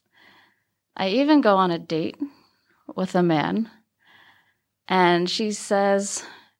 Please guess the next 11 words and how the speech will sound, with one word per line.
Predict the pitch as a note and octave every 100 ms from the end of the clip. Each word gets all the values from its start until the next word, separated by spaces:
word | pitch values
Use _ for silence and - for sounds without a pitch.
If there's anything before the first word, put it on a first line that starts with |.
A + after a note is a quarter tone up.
| -
"I'll | B3
pray | B3 E4
for | D#4
you." | B3 F#3+ F3+ A#3+ - - - - - - - _ _ _ -
And | B3
she | C#4+
urges | D4 F#4+ F#4
me | B3+ G#3 G3+ C#4 -
to | C4+
wear | A#3 A3 A3
this | G#3 G3+ -